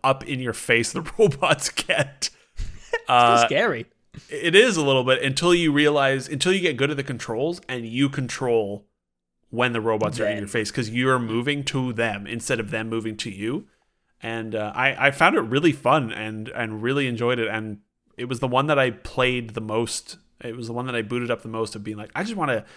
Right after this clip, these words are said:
Speaker 1: I wanna hit a V R right now." And I would just
Speaker 2: Yeah.
Speaker 1: play a little bit of Robo Recall. Uh, I really liked it. It was really
Speaker 2: You
Speaker 1: enjoyable.
Speaker 2: need to, 'cause this isn't a game, so I didn't put it, but you need
Speaker 1: I
Speaker 2: to
Speaker 1: know,
Speaker 2: try
Speaker 1: I ha-,
Speaker 2: Spheres.
Speaker 1: I know, I have it installed. I installed it
Speaker 2: Holy
Speaker 1: last
Speaker 2: shit.
Speaker 1: night. I know.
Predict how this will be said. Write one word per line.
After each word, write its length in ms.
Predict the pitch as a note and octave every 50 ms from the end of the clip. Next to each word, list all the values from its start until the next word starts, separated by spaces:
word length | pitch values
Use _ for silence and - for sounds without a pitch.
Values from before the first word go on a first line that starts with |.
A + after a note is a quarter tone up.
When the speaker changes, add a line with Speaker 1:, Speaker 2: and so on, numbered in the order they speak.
| - -
Speaker 1:
I 60 | -
wanna 200 | B2+ - D3+ A#2+
hit 280 | G#2 - - - F#3+ D3+
a 60 | B2+
V 300 | G#2 G2 - B2+ C3+ B2+
R 180 | A#2 A2+ A2+ G#2
right 280 | F#2+ G2 A2 B2 A#2 A2+
now." 400 | A2 A2 A#2 G#2 F2 F2+ - - - - - -
And 100 | - A2
I 40 | A2+
would 100 | A#2 A#2
just 120 | A2+ C3+
Speaker 2:
Yeah. 280 | C3 C3 B2 A#2+ A#2 A2
Speaker 1:
play 200 | G#2+ B2+ C3 B2+
a 60 | B2 B2
little 200 | B2 B2+ B2+ A#2
bit 100 | B2 A#2+
of 80 | A#2
Robo 280 | A2 A2+ A2+ A2+ A#2 A2
Recall. 540 | G2+ G#2 A2 A2+ - - G2+ F#2+ - - _ _
Uh, 240 | - G#2+ G#2+ G#2 G2+ -
I 80 | A2+
really 240 | B2 B2+ D#3 F#3 F3
liked 260 | A#2+ A2 B2 C#3+ -
it. 40 | - F2+ F#2
It 100 | G#2+ G#2
was 140 | G#2+ G#2 G#2+
really 260 | G#2+ A#2+ C#3 C#3 A#2
Speaker 2:
You 220 | G#2 E3 C#3 E3+ G#3+
Speaker 1:
enjoyable. 180 | B3 B3+ A#3+
Speaker 2:
need 260 | A3+ A3 A3 G#3+ F3 -
to, 120 | - E3+
'cause 140 | D#3+ - C#3+
this 160 | F#3+ F#3 -
isn't 160 | G#3 F#3+ G#3
a 60 | G3+ E3+
game, 340 | C#3+ D#3+ C#3 A#2+ A2+ A2+
so 80 | - -
I 20 |
didn't 180 | C3 C#3 C3 B2+
put 140 | - C#3 B2+
it, 100 | A#2 -
but 200 | B2+ A#2+ A#2+ A#2+
you 180 | C3+ D3+ D3
need 220 | C#3 D3 D3+ D3+ C3
Speaker 1:
I 40 | A2+
Speaker 2:
to 60 | A#2
Speaker 1:
know, 60 | A2
Speaker 2:
try 120 | G#2+ C3+ A#2+
Speaker 1:
I 20 | A#2+
ha-, 60 | -
Speaker 2:
Spheres. 440 | - C#3+ C3+ B2+ A#2 G#2+ G#2 G#2+ -
Speaker 1:
I 100 | B2+ B2+
know, 120 | C3 B2+
I 60 | B2
have 160 | A#2 C3+ C3
it 60 | C3+ C3
installed. 420 | B2+ A#2+ - - B2+ A2+ G#2+ G#2
I 80 | D#3+ E3
installed 240 | E3 D#3+ D3+ D3 C#3
it 20 | C#3
Speaker 2:
Holy 80 | C#3+ C#3+
Speaker 1:
last 200 | A2 A2 G#2+ -
Speaker 2:
shit. 200 | - F#3 E3 C3 G2+ - - _ _ _
Speaker 1:
night. 80 | - A2+
I 40 |
know. 220 | A2 A2 G2+ G2+